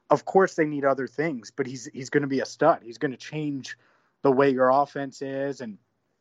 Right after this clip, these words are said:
it was, like I said, really poorly written, but I re-,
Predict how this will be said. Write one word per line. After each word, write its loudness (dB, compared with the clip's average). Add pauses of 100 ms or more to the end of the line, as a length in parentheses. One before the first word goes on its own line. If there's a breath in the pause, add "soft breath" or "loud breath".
(180)
it -10
was, -6 (100)
like 6
I 0
said, 0
really 6
poorly 2
written, -2
but -2 (500 soft breath)
I 2
re-, -2